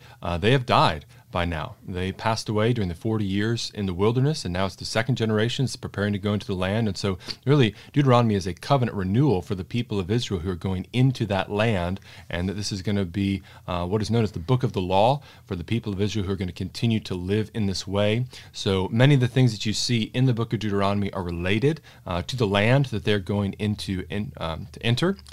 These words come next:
Uh, we also know that it's a, a covenant document because of the shape of the book.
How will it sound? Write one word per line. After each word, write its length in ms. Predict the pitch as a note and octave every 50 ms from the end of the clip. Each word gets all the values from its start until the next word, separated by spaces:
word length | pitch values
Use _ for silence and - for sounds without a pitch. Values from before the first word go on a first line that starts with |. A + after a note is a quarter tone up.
| - - - - - - - - -
Uh, 160 | A2+ A2+ A#2
we 120 | A#2+ B2 C3+
also 260 | E3 G3+ G3 - C#4
know 240 | A3+ D#3 B2+ A#2 A2+ A2
that 240 | A#2 A2+ G2+ - _ _ _ -
it's 220 | - A#2 A2 - -
a, 220 | A2+ G#2+ G2+ G2+ -
a 100 | G#2 - - -
covenant 580 | - - - C#3+ D3 C#3 C3 A2 G#2 G2+ G#2 G2
document 600 | G#2+ F#2+ F#2 F2 - - G2 F#2 F2+ F#2 F#2+ F#2+
because 320 | A2+ G#2 - - B2 A2
of 40 | A2
the 80 | G#2+ G2
shape 360 | - - - B2+ B2 B2 B2
of 80 | A2+ G2+
the 40 |
book. 360 | G2+ - E3+ - - - -